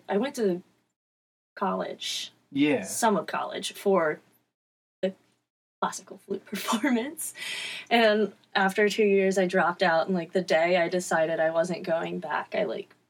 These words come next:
Speaker 1: picked up my roommate's guitar and, like, started looking up chords and just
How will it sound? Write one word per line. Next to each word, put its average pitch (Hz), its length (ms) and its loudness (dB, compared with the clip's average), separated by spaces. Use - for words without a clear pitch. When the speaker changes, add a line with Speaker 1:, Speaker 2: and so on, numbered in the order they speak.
Speaker 1:
picked 220 200 0
up 190 120 0
my 165 120 -6
roommate's 156 480 -8
guitar 175 360 -10
and, 170 240 -10
like, 160 160 -16
started 165 280 -8
looking 165 260 -8
up 156 140 -6
chords - 540 -10
and 214 220 -8
just - 200 -6